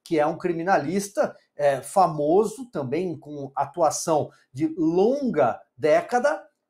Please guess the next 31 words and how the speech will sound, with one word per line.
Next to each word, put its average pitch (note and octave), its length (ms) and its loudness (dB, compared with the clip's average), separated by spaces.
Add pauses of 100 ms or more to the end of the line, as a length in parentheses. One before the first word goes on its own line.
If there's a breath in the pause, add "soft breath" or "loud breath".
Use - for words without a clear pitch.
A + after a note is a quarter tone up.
(140)
dizendo F#3+ 800 4
essa G3 240 0
decisão, F#3+ 440 -4
por F3 140 -6
exemplo, D#3 240 -8
de C3+ 160 -10
impedir G#3 640 -2
que - 80 -6
advogados E3 540 -4
se - 80 -16
comuniquem E3 640 -6
é - 20 -4
algo E3 200 0
que D#4 100 -8
não D#4 80 -2
acontecia B3+ 640 -4 (220 loud breath)
nem G#3+ 420 4
no E4 120 0
regime D#4+ 320 -2
militar, E4+ 580 -2 (340)
nem F#3+ 240 2
na C4 120 2
ditadura. D#4 640 0 (340)
Então, - 380 0 (120)
os G3 220 -4
abusos G3+ 640 0
e F3+ 40 -4
os C#3+ 120 -6
excessos, F3+ 720 -2 (220 soft breath)
eles, F3+ 460 -2
é, E3 240 0